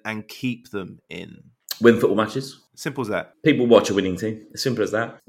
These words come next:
Speaker 2: Our core support at home will always be sort of six to seven thousand. There's a, there's, we're riding a bit of a crest of a wave at the moment, so crowds are up. That's great. But, you know, we will, we will get ten, eleven, twelve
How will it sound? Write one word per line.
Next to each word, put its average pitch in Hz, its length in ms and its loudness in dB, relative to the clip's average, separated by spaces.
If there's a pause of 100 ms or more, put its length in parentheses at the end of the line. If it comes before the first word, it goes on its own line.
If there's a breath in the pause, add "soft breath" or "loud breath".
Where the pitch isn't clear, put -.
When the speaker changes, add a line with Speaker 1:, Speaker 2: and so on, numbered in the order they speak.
(140)
Speaker 2:
Our 127 340 6
core 117 280 2
support 95 560 2
at - 60 -4
home 90 340 2
will 87 180 2
always 90 300 2
be 85 360 -4
sort - 180 -10
of - 60 -10
six - 260 -8
to 82 80 -8
seven 82 320 -2
thousand. 87 460 -2
There's 90 200 2
a, 85 300 0 (320)
there's, 90 240 -2
we're 98 280 -2
riding 92 380 2
a - 20 -2
bit 87 160 0
of 82 60 -4
a 87 60 -6
crest - 300 -4
of 92 60 2
a 90 40 2
wave 92 260 4
at 80 60 -6
the 82 60 -4
moment, 95 420 2
so 87 320 0 (160)
crowds 92 320 -4
are 87 120 -2
up. - 180 -6
That's - 160 -10
great. 85 320 -6
But, - 120 0
you 107 100 -2
know, 87 140 0
we 101 200 0
will, 101 180 2
we 110 140 2
will 101 140 2
get - 380 -2
ten, 90 240 -2
eleven, 85 300 -2
twelve 80 520 0